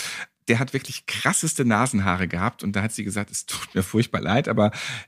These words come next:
das geht so nicht. Ich muss da viel weiter rein.“ „Bitte rasieren Sie oder schnibbeln Sie sich die Nasenhaare ein bisschen runter und kommen dann gleich nochmal wieder.“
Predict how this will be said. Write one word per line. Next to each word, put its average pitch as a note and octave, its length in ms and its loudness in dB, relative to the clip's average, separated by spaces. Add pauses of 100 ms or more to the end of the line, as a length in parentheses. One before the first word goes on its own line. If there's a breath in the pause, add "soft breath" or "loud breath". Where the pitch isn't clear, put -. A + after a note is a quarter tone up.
das A2 320 0
geht D#3 300 -2
so F#2+ 240 4
nicht. G2+ 380 2
Ich - 120 -4
muss C3 220 4
da A#2+ 160 2
viel C#3+ 400 -2
weiter G#2 320 6
rein.“ F#2+ 460 2 (480 loud breath)
„Bitte C3+ 360 4
rasieren A#2 360 6
Sie C3 320 4
oder G2+ 260 4
schnibbeln B2+ 460 4
Sie B2 120 2
sich A2+ 340 -2
die G2+ 360 2
Nasenhaare G2 640 6
ein F#2 100 4
bisschen F#2+ 240 2
runter F#2+ 380 6
und A2+ 480 2
kommen B2 280 2
dann A#2 160 6
gleich F#2+ 280 2
nochmal A#2 260 6
wieder.“ A2 280 6